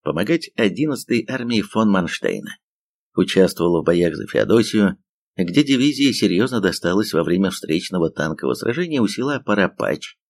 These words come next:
Клаусу опять повезло, его батальон находился в резерве и не понес столь существенных потерь. После этого дивизию отвели назад, опять пополнили и через два месяца бросили штурмовать советские позиции на Акманайском перешейке.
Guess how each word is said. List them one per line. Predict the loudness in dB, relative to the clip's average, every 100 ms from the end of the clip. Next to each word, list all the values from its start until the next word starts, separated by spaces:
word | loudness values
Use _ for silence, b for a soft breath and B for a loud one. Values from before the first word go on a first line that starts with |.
| _ _ _ _ _
Клаусу | 0 4 4 4 2
опять | 2 2 2
повезло, | 2 2 0 -2 -4 _ _ -10
его | -2 -2
батальон | 0 0 0 0
находился | -2 -2 -2 -2 -2
в | -2
резерве | 0 0 -2 -4 -8 _ _ _ _
и | -4
не | -2 -2
понес | 0 0 0 -4 -10 -14
столь | -12 -2 -2 -2
существенных | -4 -4 -2 -2 -2 -4 -2
потерь. | -4 -6 -12 -14 _ _ _ _ _ _ _ _
После | 4 4 4 2
этого | 4 2 2 4 6
дивизию | 6 4 4 4 2 2
отвели | -2 2 2 4
назад, | 2 2 0 0
опять | -2 0 -4 -2
пополнили | -4 -2 -4 -2 -2 -2
и | -2 -2
через | 0 0
два | 0 0
месяца | 0 0 -4 -4
бросили | -2 0 0 -2 -2 -2
штурмовать | -2 -4 -2 -2 -4
советские | -4 -4 -4 -4 -4
позиции | -2 0 0 -2 -8 -6
на | -4 -4
Акманайском | -4 -6 -4 -4 -2 -2 -4 -4 -2
перешейке. | -2 -2 -4 -6 -10 -20